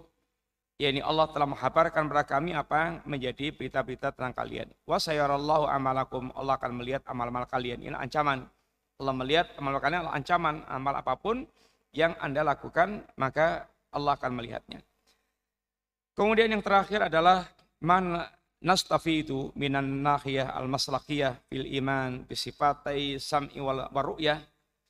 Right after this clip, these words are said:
Apa faedah yang bisa kita dapatkan dari kita mengimani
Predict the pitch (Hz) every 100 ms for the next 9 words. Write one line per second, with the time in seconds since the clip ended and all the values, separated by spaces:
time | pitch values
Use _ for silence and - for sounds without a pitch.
0 | _ _ _ _ _ _ _ 180 - 175
1 | 156 - - - 170 160 165 160 143 151
2 | 151 143 135 135 139 - 170 196 - 135
3 | 160 - 139 160 156 139 139 131 123 151
4 | 175 175